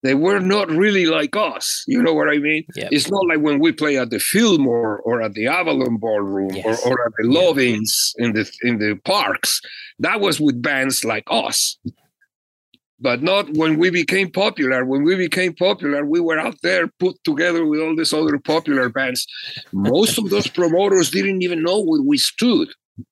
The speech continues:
Speaker 1: They didn't know we were a hardcore blues band and all that. They will just look at the top ten and say, "Oh, well, this band that can't hit, okay, put him, put him with the show with the other ones, with,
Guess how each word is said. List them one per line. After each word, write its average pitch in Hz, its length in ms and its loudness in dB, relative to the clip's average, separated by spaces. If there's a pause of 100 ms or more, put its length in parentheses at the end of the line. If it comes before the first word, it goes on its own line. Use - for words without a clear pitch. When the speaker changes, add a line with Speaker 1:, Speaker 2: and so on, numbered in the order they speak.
(140)
Speaker 1:
They 202 140 2
didn't 151 240 -2
know 120 140 -4
we 110 180 0
were 110 160 -2
a - 80 -4
hardcore 107 640 -4
blues 107 320 0
band 104 300 0
and 98 100 0
all 104 140 -2
that. 135 180 -2 (380)
They 160 160 2
will 151 180 2
just 139 300 -2
look 156 240 2
at 139 160 -4
the 131 80 -2
top - 340 -4
ten 160 260 0
and 135 100 -2
say, 165 120 -2
"Oh, 196 220 2
well, 202 200 2
this 175 360 0
band 196 260 0
that 170 100 -4
can't 190 320 -2
hit, 214 160 -2
okay, 240 440 0 (120)
put 247 160 0
him, 233 140 -2
put 240 220 0
him 233 80 0
with 214 160 0
the 196 80 -2
show 214 260 0
with 185 160 0
the 170 140 0
other 180 240 0
ones, 135 260 -2
with, 131 160 -2